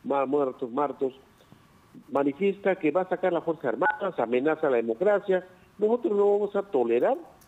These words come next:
ni aceptar la majadería de, del premier. Vamos a plantear que el día treinta y uno, a primera hora, se vea, que venga al Parlamento y explique esta accionar, esta actitud de pretender desa-, desafiar a la democracia y pretender emplazar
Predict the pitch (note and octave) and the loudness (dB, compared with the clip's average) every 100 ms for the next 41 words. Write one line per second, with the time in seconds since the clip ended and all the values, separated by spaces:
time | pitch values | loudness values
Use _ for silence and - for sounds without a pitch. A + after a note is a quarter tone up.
0 | - - B2 C3+ B2 - B2+ - G#3 D#3+ | -20 -12 -4 -2 0 -2 -2 0 2 2
1 | C3 A#2 B2 A#2+ D#3 D#3+ C3+ A#2 A2 G2+ | -2 -2 0 2 2 2 0 -2 -4 -4
2 | A#2 A2 A#2+ - - - _ - - A2+ | -4 0 -2 -2 -18 -20 _ -20 -8 0
3 | F3 G3 F#3+ F3+ C#3+ B2 F3+ E3+ C3 A2 | 2 2 0 2 0 2 0 0 -4 -4
4 | A#2+ E3+ D#3+ C3+ A#2+ C3+ E3+ D3+ - D3+ | 0 2 2 -2 2 2 2 0 0 2
5 | D#3 F#3+ B3+ A#3+ - C3 C3 D#3+ F3 - | 4 4 4 2 0 -2 2 2 0 -4
6 | - _ _ - G#2+ A2 F3+ G#3 G3 E3 | -20 _ _ -8 -4 2 2 2 2 2
7 | C3 A#2 - A#2+ C3 F3 C#3 - - A#3+ | 0 -2 -2 -2 0 0 -2 -4 -4 -2
8 | - - - _ - E3 - D3+ - - | -4 -6 -10 _ -2 -2 0 -2 -2 -2
9 | C3+ E3 E3+ - B2 - A#2+ C4 C#4+ - | 2 2 0 -2 -4 -4 -4 -2 -4 -8
10 | - - B2+ - A2 C3+ D#3+ D#3 D3 - | -20 -6 -6 -4 -2 0 0 0 -2 0
11 | - A#2+ A#2 B2+ E3+ F#3+ F3 C#3 B2+ B2 | -2 -2 -2 0 2 2 4 2 2 0
12 | A#3 B3 F4+ E4 - _ - C3+ D3 C3+ | 0 0 -4 -6 -16 _ -6 0 0 2
13 | E3 E3 - C3 - C4 | 2 0 0 -2 0 -2